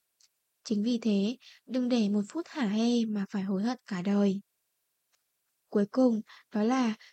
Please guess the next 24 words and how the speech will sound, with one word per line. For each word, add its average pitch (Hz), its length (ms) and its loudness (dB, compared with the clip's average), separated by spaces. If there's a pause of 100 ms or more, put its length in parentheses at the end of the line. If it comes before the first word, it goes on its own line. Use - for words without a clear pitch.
(140)
nhất 349 200 0
định 320 220 -4
phải 208 140 -2
dành 208 180 -2
thời 208 160 2
gian 254 280 0
cho 254 120 -8
những 247 220 -8
người 254 220 -2
mình 202 200 0
thương 254 180 0
yêu. 285 340 0 (1160)
Tết 262 280 0
ý 208 160 0
nghĩa 233 180 -2
nhất 311 340 -4
là 233 160 0
khi 254 220 -2
chúng 220 160 -4
ta 247 200 -2
được 247 180 -6
ở 190 140 -6
bên 240 240 -2
người 220 160 -2